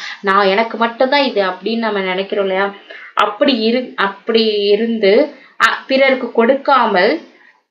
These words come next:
தான் மட்டுமே தனியாக உண்ணுதல், "நான் மட்டும்தான் அதை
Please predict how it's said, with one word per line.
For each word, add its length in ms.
தான் 340
மட்டுமே 480
தனியாக 560
உண்ணுதல், 480
"நான் 220
மட்டும்தான் 460
அதை 120